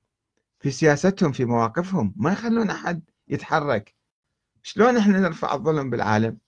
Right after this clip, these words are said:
والطغيان في الأرض كلها؟ يملأ الأرض قسطا وعدلا، قسطا وعدلا.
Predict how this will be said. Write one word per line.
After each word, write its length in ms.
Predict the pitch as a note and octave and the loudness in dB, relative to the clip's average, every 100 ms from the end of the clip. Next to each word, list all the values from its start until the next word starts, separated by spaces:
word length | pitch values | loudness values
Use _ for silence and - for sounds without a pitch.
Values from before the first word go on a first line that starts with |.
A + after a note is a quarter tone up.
| _ _ - | _ _ -8
والطغيان 420 | A#2 A#2 A#2 A2 | -6 -2 -2 -2
في 120 | C3 | -4
الأرض 320 | - G3+ G#3+ | 2 2 2
كلها؟ 420 | - G3+ D3+ A2+ F#3 | 4 4 4 2 0
يملأ 240 | E3 E3 | 0 2
الأرض 380 | E3 D#3+ G3 D#3 | 2 2 2 2
قسطا 360 | D3+ D3 C#3+ B2+ | -2 -4 -4 -2
وعدلا، 480 | A2+ A2 A2 G#2+ - _ _ F#3+ | 0 0 -2 -4 -8 _ _ 0
قسطا 340 | G#3+ - F#3 | 0 2 2
وعدلا. 500 | D3+ C3+ C3 A#2 A2 | 4 2 0 -2 -4